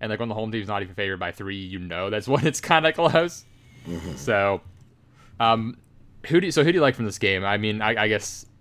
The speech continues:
Speaker 1: I asked you, but I'll start. Uh, A-Rob? <laughs>
Speaker 2: Yeah, yeah, I definitely like A-Rob.
Speaker 1: Mm-hmm.
Speaker 2: Um, by nature, I also kinda, I mean, you know, I, as a Jets fan, I don't know if it's the same for Cincy, but as a Jets fan, I would be expecting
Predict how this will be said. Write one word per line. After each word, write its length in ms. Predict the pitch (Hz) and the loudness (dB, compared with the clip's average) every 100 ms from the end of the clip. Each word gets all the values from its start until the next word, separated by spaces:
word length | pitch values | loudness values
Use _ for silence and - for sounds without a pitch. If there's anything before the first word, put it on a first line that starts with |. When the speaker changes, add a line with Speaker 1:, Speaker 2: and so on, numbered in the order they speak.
| _ _ _ - - | _ _ _ -20 -6
Speaker 1:
I 100 | 107 107 | 2 4
asked 220 | 101 - | 4 0
you, 100 | 113 | -2
but 120 | 101 | 0
I'll 120 | 92 | 0
start. 360 | - 101 98 - | 0 0 0 0
Uh, 120 | 90 87 | -4 0
A-Rob? 440 | 98 98 117 127 - | 2 6 6 4 0
<laughs> 40 | - - - - - 143 - - | -2 -2 -2 -2 -2 -4 -8 4
Speaker 2:
Yeah, 280 | 175 101 73 _ _ - | 6 6 2 _ _ -12
yeah, 240 | 92 - - - | -10 -10 -16 -14
I 60 | 92 | -6
definitely 320 | 101 110 90 | -6 -4 -6
like 160 | 78 73 | -8 -8
A-Rob. 420 | 73 71 69 69 _ _ _ _ _ _ - | -10 -10 -12 -16 _ _ _ _ _ _ -2
Speaker 1:
Mm-hmm. 180 | 113 110 | 0 6
Speaker 2:
Um, 260 | 120 139 | 6 6
by 160 | 143 - | 6 6
nature, 300 | 220 233 - | 6 4 6
I 80 | 165 | 6
also 240 | 254 480 | 6 2
kinda, 440 | 392 - 190 151 - - - | 2 4 4 2 0 -20 -4
I 100 | 107 | 0
mean, 340 | 135 139 107 - _ _ _ | 2 0 -2 -6 _ _ _
you 100 | - | 0
know, 160 | 170 170 | 4 6
I, 240 | 156 156 - _ _ _ _ _ _ 139 | 4 2 0 _ _ _ _ _ _ 6
as 200 | 147 156 | 6 4
a 60 | 120 | -4
Jets 520 | 80 - 110 135 - | -4 -2 0 0 -4
fan, 320 | 160 156 156 | -4 -2 2
I 80 | 143 | 2
don't 140 | 156 | 4
know 80 | 147 | 4
if 100 | 127 | 2
it's 140 | 117 | 0
the 100 | - | -4
same 460 | 92 - 104 117 117 | -4 0 2 0 -2
for 180 | - 92 | -6 -6
Cincy, 720 | - - 101 - 120 113 117 | -4 -4 -4 -4 -6 -4 -2
but 120 | 117 | 2
as 160 | 156 208 | 2 4
a 60 | 139 | 0
Jets 400 | 90 107 107 - | 2 2 2 0
fan, 240 | 104 90 | 0 0
I 120 | 85 | 2
would 160 | 104 104 | 0 0
be 140 | 101 | -2
expecting 1000 | 87 - - - 92 87 - 87 80 76 | -4 -2 -6 -2 -2 -2 -4 -4 -4 -10